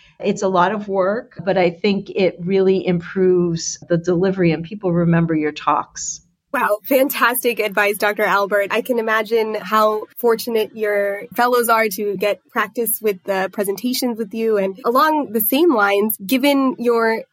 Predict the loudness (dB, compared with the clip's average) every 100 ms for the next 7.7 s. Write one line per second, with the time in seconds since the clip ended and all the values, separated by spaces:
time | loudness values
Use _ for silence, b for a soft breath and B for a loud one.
0 | -4 0 0 0 0 2 0 -2 -4 -2
1 | -2 0 -2 0 0 0 -8 -2 0 2
2 | 0 -2 0 0 0 _ _ -2 0 -4
3 | -2 0 2 2 0 -8 b -4 -4 0
4 | 0 2 0 0 -4 -2 -2 0 0 -2
5 | -2 -2 -2 -6 -2 -2 0 0 0 -2
6 | 0 2 0 -2 -8 -6 -4 -2 -2 -4
7 | -6 -8 -6 -6 0 0